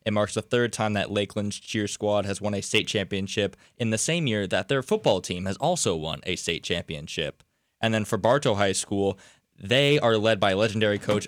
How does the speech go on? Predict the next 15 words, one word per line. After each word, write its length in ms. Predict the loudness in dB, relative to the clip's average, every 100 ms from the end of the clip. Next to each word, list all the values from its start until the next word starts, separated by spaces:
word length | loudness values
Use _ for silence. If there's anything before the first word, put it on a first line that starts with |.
| -6
Lori 260 | -2 0 2
Joliffe, 500 | 0 2 0 -2 -10 _ _ _ 0
made 380 | 4 6 6
it 200 | 4 0 -2 _ _
four 480 | -4 2 6 6 4
straight 540 | 0 0 2 4 2 -4 _
state 280 | 0 0 2
championships 640 | 2 2 0 2 0 2
and 180 | 0 2
their 120 | 2
eleventh 500 | 2 4 4 4 0
in 160 | -2 -2
the 100 | -2
twenty-one 580 | -2 0 0 0 0
years 380 | 0 0 0 0